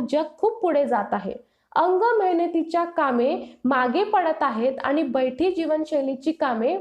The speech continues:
वाढली आहेत. आजकाल आपण ऑफिसमध्ये एकाच खुर्चीवर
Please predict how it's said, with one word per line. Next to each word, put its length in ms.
वाढली 380
आहेत. 280
आजकाल 560
आपण 320
ऑफिसमध्ये 760
एकाच 600
खुर्चीवर 560